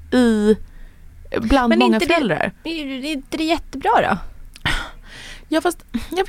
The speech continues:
Speaker 1: vet inte. Alltså, så här, jag har blivit, det, det, det här är lite liksom, ehm,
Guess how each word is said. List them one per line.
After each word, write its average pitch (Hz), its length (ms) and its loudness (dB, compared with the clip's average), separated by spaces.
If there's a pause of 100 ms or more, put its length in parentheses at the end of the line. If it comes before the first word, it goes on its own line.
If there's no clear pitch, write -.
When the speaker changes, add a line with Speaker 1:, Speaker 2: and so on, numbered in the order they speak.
Speaker 1:
vet 415 100 -4
inte. 226 140 4
Alltså, 311 260 0 (120)
så 285 80 0
här, 208 120 2
jag 285 140 4
har 359 80 4
blivit, 330 340 2 (760)
det, 285 260 0
det, 302 160 2
det 220 60 0
här 330 120 2
är 311 40 2
lite 277 440 2
liksom, 175 460 2
ehm, 160 400 0